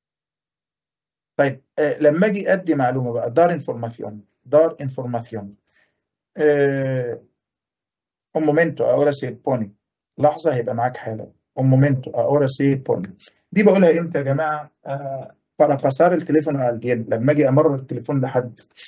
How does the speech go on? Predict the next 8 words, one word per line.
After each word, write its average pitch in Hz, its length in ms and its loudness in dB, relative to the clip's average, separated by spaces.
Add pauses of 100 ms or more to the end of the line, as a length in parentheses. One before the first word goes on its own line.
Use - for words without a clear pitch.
(160)
يعني 123 280 2
واحد 135 240 0
اتصل 127 400 -2
بيا 147 280 2
فقال 135 400 -2
لي: 131 160 -4
"استا 135 480 2 (380)
فلان"، 165 480 0